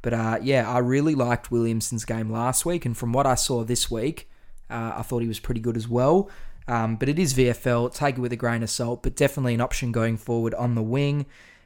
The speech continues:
Uh, Jimmy Faz says, "Who replaces Martin? I could wear Cottrell playing more forward if we get Hewitt in."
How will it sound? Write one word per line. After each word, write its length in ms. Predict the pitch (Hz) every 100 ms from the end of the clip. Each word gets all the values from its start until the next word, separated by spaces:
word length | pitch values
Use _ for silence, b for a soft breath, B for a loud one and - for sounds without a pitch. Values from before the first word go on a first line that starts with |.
| B
Uh, 220 | 117 120
Jimmy 300 | 123 156 151
Faz 280 | 127 143 127
says, 240 | - 131 117
"Who 180 | - 165
replaces 640 | 175 - 156 139 - 123
Martin? 760 | 120 123 127 131 - 117 170 220
I 100 | 123
could 180 | 120 123 131
wear 220 | 139 151
Cottrell 480 | 151 - 131 - 117
playing 320 | - 123 117
more 240 | 117 120
forward 400 | 120 - 120 117
if 140 | 113 -
we 80 | 117
get 140 | 120
Hewitt 340 | - 123 117
in." 200 | 113 117